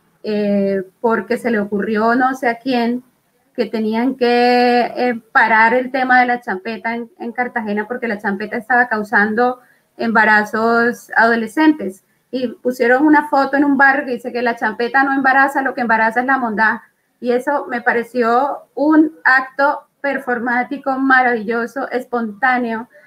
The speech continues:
Entonces es como desde ahí, como lo popular es visto con otros ojos también, como, como lo popular es arte y cómo es arte político también. Rafa, <laughs> por ahí va la pregunta, así que puedes,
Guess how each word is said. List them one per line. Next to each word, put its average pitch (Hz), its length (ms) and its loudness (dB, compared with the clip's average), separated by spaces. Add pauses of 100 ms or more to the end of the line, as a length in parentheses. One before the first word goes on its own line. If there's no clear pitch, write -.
(140)
Entonces 247 360 -8
es 294 140 -4
como 302 280 4
desde 294 260 2
ahí, 220 220 -2
como 247 300 -2
lo 285 220 0
popular 214 600 -2 (420)
es 220 240 -2
visto 285 380 -2
con 285 160 -2
otros 240 400 -4
ojos 302 360 -4 (140)
también, 233 420 -2
como, 262 380 -4
como 269 260 2
lo 349 120 4
popular 254 400 0
es 294 140 0
arte 330 560 0
y 277 120 -4
cómo 262 400 0
es 311 220 0
arte 311 300 0
político 247 600 -6
también. 214 540 -2 (360)
Rafa, 262 440 2 (360)
<laughs> - 380 -18
por 240 160 0
ahí 285 340 2
va 339 140 4
la 339 160 4
pregunta, 285 480 -2
así 294 140 -8
que 294 140 -4
puedes, 294 460 -2